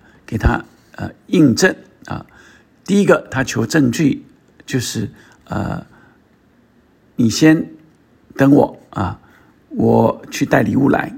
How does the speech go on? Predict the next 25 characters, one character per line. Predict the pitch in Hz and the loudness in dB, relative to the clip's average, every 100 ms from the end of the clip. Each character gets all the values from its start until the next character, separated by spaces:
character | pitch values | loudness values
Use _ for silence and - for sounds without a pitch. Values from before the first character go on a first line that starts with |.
| - | -4
供 | 143 120 | -2 -2
在 | 117 | -4
你 | - | -6
面 | - - | -6 -8
前。” | - - - _ _ _ _ - | -12 -18 -20 _ _ _ _ -10
所 | 120 | -6
以 | |
第 | 196 | -2
一 | 208 | 0
个 | 180 | 0
证 | 190 135 | 2 -2
据 | 127 123 - _ - | -2 -8 -10 _ -14
是 | - 120 | -8 -6
他 | - 123 123 - _ | -4 -6 -6 -12 _
献 | - - 165 | -12 -2 -2
上 | 127 139 104 | -2 -4 -4
礼 | 101 | -4
物， | 117 80 | -6 -6
结 | 123 | -6
果， | 117 113 113 - - - _ | -4 -4 -4 -12 -20 -20 _
呃， | 107 - - - | -8 -6 -8 -10
神 | - - | -4 0
的 | 143 | 0
使 | - 196 | 0 -2
者 | - - | 2 0